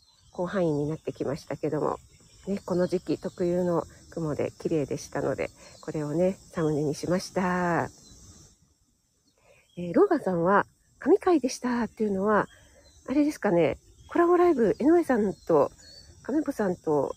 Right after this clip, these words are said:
のコラボライブのことですかね。<laughs> はい。あ、高田さん、おはようございます。ありがとうございます。昨日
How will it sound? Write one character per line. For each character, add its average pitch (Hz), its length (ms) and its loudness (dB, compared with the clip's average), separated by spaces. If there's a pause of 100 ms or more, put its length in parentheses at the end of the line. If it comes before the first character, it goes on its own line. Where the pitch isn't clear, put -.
の 156 160 -4
コ - 160 -4
ラ 285 80 0
ボ 302 100 2
ラ 294 100 2
イ 277 40 2
ブ 185 100 -2
の 180 80 0
こ 160 120 -8
と 165 100 -8
で 147 100 -8
す - 80 -20
か 165 100 -10
ね。 180 440 2 (440)
<laughs> - 1600 -6
は 294 340 2
い。 247 100 0 (100)
あ、 269 220 0
高 294 200 4
田 330 100 6
さ 320 240 6
ん、 330 220 6
お - 20 0
は 277 220 2
よ 330 120 8
う 311 40 8
ご 330 80 6
ざ 339 200 6
い 339 60 8
ま 339 640 8
す。 - 120 -8
あ 247 40 4
り 285 100 2
が 262 100 6
と 254 140 6
う 240 40 10
ご 226 100 8
ざ 254 180 6
い 254 60 6
ま 269 140 4
す。 240 800 6 (1400)
昨 - 100 -2
日 - 20 4